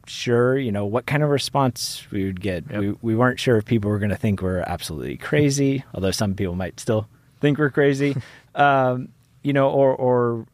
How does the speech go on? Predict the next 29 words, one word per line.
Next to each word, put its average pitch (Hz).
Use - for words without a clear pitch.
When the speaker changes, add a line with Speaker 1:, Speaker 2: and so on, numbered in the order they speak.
Speaker 1:
what. 113
But, 110
uh, 104
what 107
we 107
found 131
is 98
over 104
the 98
last, 104
uh, 85
two -
to 131
three 117
years, 104
we've, 117
we've 110
had 110
a 101
lot 113
of 123
entrepreneurs 117
reaching 117
out, 101
coming 131
out 123
of 107
the 104
woodwork, 98